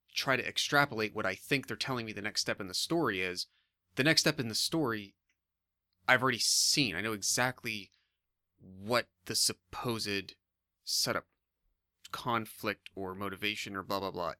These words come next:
is. Um, so up until, again, like, maybe that last ten minutes, like, I can compartmentalize the rest of the movie in the way that you guys are talking about.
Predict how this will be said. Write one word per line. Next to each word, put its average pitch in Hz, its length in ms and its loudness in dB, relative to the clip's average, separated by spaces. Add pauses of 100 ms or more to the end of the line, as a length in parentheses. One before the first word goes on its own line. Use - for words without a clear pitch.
(120)
is. 87 440 0 (760)
Um, 90 360 -2 (500)
so - 220 0
up 147 120 2
until, 131 380 0
again, 117 240 -2
like, 98 180 -6
maybe 117 160 -4
that 117 140 2
last 117 260 0 (140)
ten 110 260 -2
minutes, 101 240 -4
like, 104 100 0
I 101 100 4
can 95 160 -12
compartmentalize 104 800 0
the 95 60 -4
rest 92 200 0
of - 60 -8
the 107 40 -6
movie 107 440 -4
in 95 260 -8
the 92 80 -6
way 92 140 0
that 95 120 -4 (220)
you 104 100 -6
guys 92 220 0
are 87 120 -6 (220)
talking 110 300 -4
about. 135 300 2